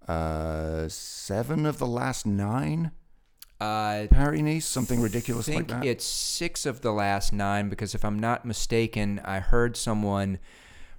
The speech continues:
Speaker 2: reference that stat and then said that even Team Sky as an entire team still hasn't beat Sean Kelly's record of winning Paris-Nice seven times in a row.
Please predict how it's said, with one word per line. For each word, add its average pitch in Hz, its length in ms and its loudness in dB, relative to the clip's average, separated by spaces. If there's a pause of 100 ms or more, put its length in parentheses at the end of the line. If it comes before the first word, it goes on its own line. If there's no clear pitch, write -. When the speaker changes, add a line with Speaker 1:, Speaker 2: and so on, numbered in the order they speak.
Speaker 2:
reference 110 460 8
that 90 240 6
stat 98 500 0
and 98 180 0
then 101 140 0
said 98 380 0
that 92 400 0
even 113 360 -2
Team 104 340 4
Sky 101 540 0
as 92 240 -2
an 95 120 -4
entire 95 400 -2
team 104 560 0
still 123 420 2
hasn't 101 420 -2
beat 98 240 -2
Sean 95 380 -2
Kelly's 101 400 -2
record 87 380 -2
of 82 100 -2
winning 90 300 4
Paris-Nice 90 720 0
seven 95 480 -2
times 90 340 -2
in 80 80 -4
a 78 60 -4
row. 78 320 -6